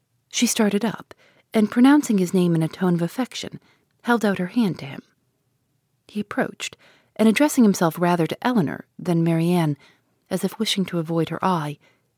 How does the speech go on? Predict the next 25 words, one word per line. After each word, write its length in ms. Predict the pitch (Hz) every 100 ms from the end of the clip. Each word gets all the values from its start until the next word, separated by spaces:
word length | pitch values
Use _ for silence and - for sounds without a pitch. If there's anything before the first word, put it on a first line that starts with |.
| -
and 100 | 190
determined 540 | 190 - 277 160 - - - -
not 240 | 208 196 -
to 80 | 180
observe 340 | 160 170 160
her 160 | - 185
attitude, 500 | 190 165 - 156 - _ _ _ _ _ _ _ _
inquired 580 | 226 226 - 294 302 240
in 100 | 190
a 40 |
hurried 340 | 175 240 226 175
manner 360 | 160 143 143 - - -
about 240 | 175 202
Missus 300 | 233 269 156
Dashwood, 560 | - 135 - - - - _ _ _ _
and 140 | 220 226
asked 240 | 233 -
how 100 | 185
long 240 | 170 165
they 80 | 160
had 120 | 151
been 160 | 156 151
in 100 | 147
town. 500 | - 185 - - - _ _ _ _ _ _ _ _ _ _ _ _ _ _ _ _ _ _ _
Eleanor 400 | 240 214 127 -